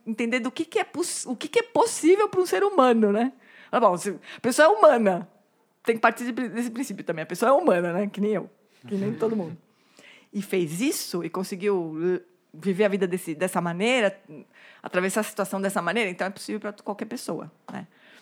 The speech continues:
Então, ver essas histórias de grandes mestres é muito legal, né? Daí a gente, a gente vê que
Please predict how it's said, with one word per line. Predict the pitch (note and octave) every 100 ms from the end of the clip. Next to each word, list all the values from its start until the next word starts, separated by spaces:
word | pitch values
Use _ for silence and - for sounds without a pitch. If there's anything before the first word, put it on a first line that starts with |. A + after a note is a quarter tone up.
| _ _ _ _
Então, | G3+
ver | F#3 A#3+
essas | C4 B3 G#3
histórias | G3 G3+ F#3+
de | F#3
grandes | F#3+ F#3 F#3+
mestres | G3 G#3
é | A3+
muito | G#3 C#4 D4+ E4
legal, | A#3+ E3 C#3+
né? | D#3+ E3 _ _ _ _ - -
Daí | G3+ A3+
a |
gente, | C4+ D4 C#4+ A#3 -
a | -
gente | A3+ B3+
vê | A#3+ B3+
que | B3+ B3+ A#3 G3 E3+ -